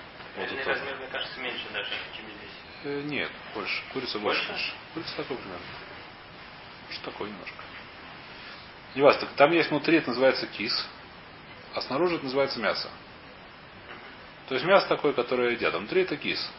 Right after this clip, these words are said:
Speaker 1: А
Speaker 2: Понятно,
Speaker 1: что там
Speaker 2: называется
Speaker 1: внутри нарисовано?
Speaker 2: еда, которую съел курицу. Курица съела еду, она попадает сначала в зоб, потом в кукибан. Вот здесь нарисован зоб, по-русски зефик,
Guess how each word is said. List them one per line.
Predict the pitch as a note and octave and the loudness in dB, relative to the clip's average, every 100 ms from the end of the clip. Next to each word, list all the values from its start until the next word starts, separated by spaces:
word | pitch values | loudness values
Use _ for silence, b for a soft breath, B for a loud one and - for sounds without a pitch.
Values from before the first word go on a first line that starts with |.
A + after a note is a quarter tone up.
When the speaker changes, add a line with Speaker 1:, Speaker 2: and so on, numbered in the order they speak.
| - | -6
Speaker 1:
А | |
Speaker 2:
Понятно, | B2 G#2+ - | -4 -2 -4
Speaker 1:
что | D3+ | -6
там | D3+ | -8
Speaker 2:
называется | A2+ G#2+ - | -6 -6 -8
Speaker 1:
внутри | G2+ F2 | -10 -10
нарисовано? | - - - - - - | -12 -14 -14 -16 -16 -8
Speaker 2:
еда, | A2+ G#2+ D#2 - - - - - - - - - | 2 4 4 0 -14 -16 -18 -18 -16 -12 -10 -8
которую | G2+ G#2+ G2+ | -6 -2 -2
съел | - G#2 | 0 -2
курицу. | - A2 - - - - - - - - - - - - - - - - - - - - | -2 -6 -6 -8 -8 -8 4 4 4 0 -6 -6 -8 -10 -14 -16 -16 -16 -16 -16 -16 -6
Курица | - C#3 - - | 0 2 2 4
съела | C#3 B2+ | 8 8
еду, | A2 F#2+ | 6 2
она | F#2 | 0
попадает | A2 A#2+ B2 B2+ A2+ | -4 0 4 6 4
сначала | - G#2 A#2+ G#2 | 2 -2 0 0
в | F#2 | -2
зоб, | F#2+ F#2 - | -2 -4 -6
потом | - | -8
в | B2+ | -4
кукибан. | C#3+ - C#3 G#2 | -4 -2 2 2
Вот | - F2+ | 2 -6
здесь | A2 | -8
нарисован | A2 - G2 F2+ | -8 -8 -8 -6
зоб, | G#2+ D3 - - - - - | -2 -2 -4 -14 -18 -16 -10
по-русски | G#2 G#2+ - G#2+ F#2+ F2+ G2 | -8 -8 -8 -6 -4 -6 -4
зефик, | A2 F#2 | -4 -4